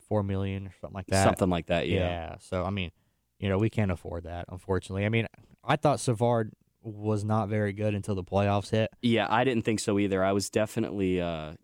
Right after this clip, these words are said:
Speaker 2: you know, underwhelmed with his regular season pl-, uh, play, kind of wondering why the hell did you even trade for this guy, but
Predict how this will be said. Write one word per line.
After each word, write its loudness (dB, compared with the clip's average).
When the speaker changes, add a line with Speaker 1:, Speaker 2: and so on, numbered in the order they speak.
Speaker 2:
you 0
know, -2
underwhelmed 2
with -4
his 0
regular 2
season -4
pl-, -6
uh, 4
play, 2
kind -2
of -2
wondering 2
why 2
the 0
hell 0
did -12
you -4
even -6
trade 0
for -8
this -8
guy, 0
but -6